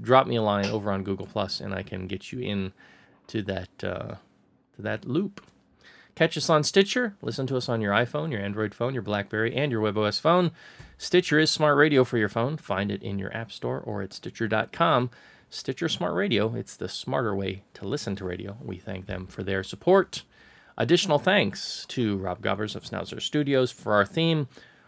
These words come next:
Ross Chen of Love H K Film dot com for helping to organize our movie nights here in Hong Kong, and of course for doing such amazing polls to keep us all, uh, interested in Hong Kong cinema.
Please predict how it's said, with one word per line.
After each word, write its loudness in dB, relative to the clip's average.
Ross 4
Chen 0
of -6
Love 0
H -2
K -2
Film -2
dot -2
com -2
for -6
helping -4
to -8
organize 2
our 4
movie 0
nights 0
here 2
in 0
Hong 0
Kong, 2
and 4
of -6
course 0
for -4
doing -2
such -6
amazing 0
polls 6
to -20
keep -12
us -10
all, -8
uh, -12
interested -8
in -6
Hong -6
Kong -8
cinema. 0